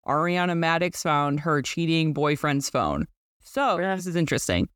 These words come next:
Speaker 1: It wasn't square Saturn this year, though. But yeah, so squaring Saturn, Saturn and Scorpio is like, all right, now I have to reveal these secrets, I guess. And it's, like, on the midheaven, it sort of becomes the main, mm, like, issue of the day, of the new moon.
Speaker 2: Yeah.
Speaker 1: And then we have Vesta in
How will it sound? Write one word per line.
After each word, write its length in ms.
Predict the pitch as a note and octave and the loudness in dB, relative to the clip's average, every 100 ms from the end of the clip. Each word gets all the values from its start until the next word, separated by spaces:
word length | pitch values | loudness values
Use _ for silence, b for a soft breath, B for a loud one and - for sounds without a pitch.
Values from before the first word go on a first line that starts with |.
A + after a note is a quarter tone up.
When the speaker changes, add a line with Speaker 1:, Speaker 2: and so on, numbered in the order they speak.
| _ _ | _ _
Speaker 1:
It 60 | F#3 | -2
wasn't 260 | G3+ G3+ | 0 0
square 180 | - E3 | 0 -2
Saturn 260 | C#3+ D3+ C3+ | 0 0 0
this 140 | G2+ | -2
year, 80 | D3+ | 0
though. 120 | D3 | 0
But 120 | B2+ F3+ | 0 2
yeah, 120 | C3 | 2
so 240 | F#3+ F#3 - | 0 -4 -6
squaring 360 | - A#3 B3+ C#4+ | -8 -2 -2 0
Saturn, 300 | F#3 F#3+ - | 0 -2 -2
Saturn 260 | F#3+ G3 | -2 0
and 100 | A#3+ | -2
Scorpio 300 | - D#3+ E3+ | 0 -2 0
is 100 | C#3+ | 0
like, 120 | C#3+ - | 0 0
all 100 | D3+ | 0
right, 180 | D3 | 2
now 120 | D3 D3 | 0 0
I 40 | |
have 100 | E3 | 0
to 60 | F#3+ | -2
reveal 320 | F3 D3 D3+ | -2 0 0
these 180 | B2+ B2 | 0 0
secrets, 340 | G3+ F#3+ E3 | -2 0 0
I 100 | D#3 C3 | 0 0
guess. 240 | B2+ B2+ | 0 0
And 180 | C#3+ C3+ | 0 0
it's, 160 | C3+ | -2
like, 220 | - D3 - | -2 -2 0
on 120 | C#3+ | 0
the 60 | C#3 | 2
midheaven, 420 | D3 D3+ C3 C3+ | 0 0 0 0
it 100 | B2+ | -2
sort 160 | C3+ | -2
of 60 | C3+ | 0
becomes 400 | C#3+ C#3+ C3 B2 | 0 0 0 0
the 60 | C3+ | 0
main, 760 | B2 B2+ B2+ B2 B2 A#2+ A#2+ - | 2 2 2 2 2 2 0 -2
mm, 260 | C3+ B2 A2+ - | 0 0 0 -2
like, 200 | - C#3 | -2 0
issue 300 | C#3 C3 C#3+ | 0 -2 0
of 100 | C3+ | 0
the 100 | A2+ | 0
day, 360 | A#2 G#2+ D#2 F2+ - _ _ _ - | 0 2 2 0 -6 _ _ _ -6
of 140 | C3+ | -4
the 100 | C3 | 0
new 140 | C#3 B2 | 0 2
moon. 360 | A#2+ G#2+ F2 - - | 0 0 -2 -4 -2
Speaker 2:
Yeah. 380 | G3 F#3 F3 F#3+ | 0 2 0 0
Speaker 1:
And 80 | |
then 100 | G#3 | 0
we 100 | A3+ | 2
have 140 | A3+ E3+ | 0 0
Vesta 520 | D3 E3 - G3 F3+ | 0 -2 -2 0 0
in 180 | D3 C#3+ | 0 0